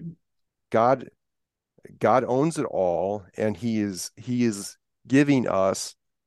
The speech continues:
some things to manage in our lives here on earth. So if God owns the cattle on a thousand hills, there's no chance that God needs my fifty dollars or my five thousand dollars or my five hundred thousand dollars or whatever it is.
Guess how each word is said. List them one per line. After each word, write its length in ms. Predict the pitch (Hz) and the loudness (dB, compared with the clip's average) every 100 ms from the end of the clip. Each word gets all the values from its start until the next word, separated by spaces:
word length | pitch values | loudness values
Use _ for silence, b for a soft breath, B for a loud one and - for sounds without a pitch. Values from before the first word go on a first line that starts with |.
| _ | _
some 180 | - 107 | -8 -6
things 300 | - 127 117 | 0 0 0
to 100 | 117 | -2
manage 520 | 101 113 110 98 90 | 0 0 0 0 -4
in 140 | 85 101 | -4 0
our 160 | 95 | 0
lives 340 | 90 87 92 - | 0 -4 -4 -6
here 140 | 87 | -10
on 100 | 85 | -8
earth. 340 | 120 - - _ _ _ _ _ _ _ - | -6 -8 -12 _ _ _ _ _ _ _ -2
So 300 | 113 101 - _ | 0 0 -4 _
if 220 | 107 - | -8 -2
God 280 | 113 131 165 | 2 2 2
owns 260 | 120 143 143 | 2 0 0
the 100 | 117 | -8
cattle 440 | - 117 117 107 | -4 0 0 0
on 120 | 104 | -2
a 80 | 101 | -4
thousand 420 | - 113 110 98 | -2 0 0 -2
hills, 460 | 87 85 - - - _ _ _ _ _ | -10 -10 -12 -14 -20 _ _ _ _ _
there's 260 | - 117 110 | 0 0 2
no 280 | 113 139 175 | 2 4 4
chance 840 | - - 196 160 87 - - - _ _ _ _ _ _ _ _ _ | 0 -4 -2 -2 -4 -8 -14 -18 _ _ _ _ _ _ _ _ _
that 220 | 104 92 | -8 -2
God 340 | 104 117 117 104 | 2 2 2 0
needs 560 | 139 165 131 113 98 | 0 2 2 0 -4
my 320 | 101 107 113 | -2 0 0
fifty 400 | 117 - 143 - | -2 -2 -4 -4
dollars 600 | 123 107 104 107 107 104 | 0 2 4 2 0 -2
or 80 | 101 | -4
my 220 | 98 101 | -2 -2
five 340 | 98 101 98 95 | -2 0 0 0
thousand 380 | 101 98 95 90 | 0 0 -4 -4
dollars 440 | 92 92 95 92 | -2 -2 -6 -8
or 80 | 92 | -4
my 160 | 98 | -2
five 300 | 95 107 104 | -2 0 -2
hundred 260 | - 107 98 | -2 -8 -6
thousand 320 | 95 80 87 | -4 -4 -6
dollars 300 | 82 82 95 | -6 -6 -6
or 20 | |
whatever 420 | 92 107 156 107 90 | -4 2 2 2 -4
it 140 | 107 | -6
is. 180 | - - | -8 -14